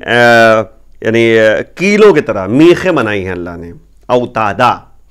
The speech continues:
वल जिबाला औतादा। अल्लाह कह रहा है कि हमने जो है पहाड़ों को औताद बनाया, औताद माने होते हैं मीखें, कीले।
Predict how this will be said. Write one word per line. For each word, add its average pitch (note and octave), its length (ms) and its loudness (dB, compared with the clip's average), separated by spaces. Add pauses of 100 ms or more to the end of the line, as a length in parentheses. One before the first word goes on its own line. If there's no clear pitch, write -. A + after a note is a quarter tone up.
वल A2 140 -4
जिबाला A2+ 400 -4
औतादा। A2 640 -6 (280)
अल्लाह B2 240 -2
कह B2+ 140 -2
रहा C#3+ 120 0
है E3+ 60 -6
कि D#3+ 100 -20
हमने B2+ 320 -8
जो B2 100 -6
है D3+ 200 -4 (260)
पहाड़ों C#3+ 460 0
को D#3+ 100 -4
औताद D3 640 0
बनाया, A2+ 420 -2
औताद C#3 240 -4
माने D3+ 120 -4
होते D#3+ 160 -6
हैं D#3+ 60 0
मीखें, C#3 540 -2
कीले। C#3 500 -2